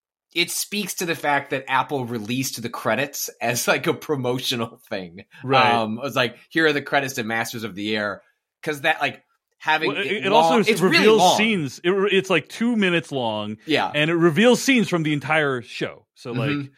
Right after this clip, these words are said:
Speaker 2: spoilers for future episodes of the show. Um, but anyway, epic opening credits.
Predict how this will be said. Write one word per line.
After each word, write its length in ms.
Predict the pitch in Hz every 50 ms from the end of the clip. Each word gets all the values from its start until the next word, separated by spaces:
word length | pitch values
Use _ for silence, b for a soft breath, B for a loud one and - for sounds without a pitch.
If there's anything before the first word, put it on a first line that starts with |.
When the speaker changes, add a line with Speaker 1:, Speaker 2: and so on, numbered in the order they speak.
| b b b _
Speaker 2:
spoilers 580 | - - - 202 214 220 208 185 156 143 127
for 100 | - 156
future 460 | 131 - 160 143 - 143 135 131 117 120
episodes 520 | - 120 - 127 - - 110 101 95 85 -
of 100 | 95 87
the 60 | 95
show. 340 | - - 95 73 - - - _ _ _ _ _ _ _ _ _ _ _
Um, 480 | 104 101 101 98 98 95 95 95 92 - -
but 240 | 110 107 101 101 98 - _ _ _ _ _ _ _ _ _ _ _
anyway, 320 | - 180 175 135 107 98 101 - _ _
epic 300 | - 170 185 - 202 -
opening 260 | 185 175 170 170 160 143
credits. 480 | - 127 110 107 104 98 - - -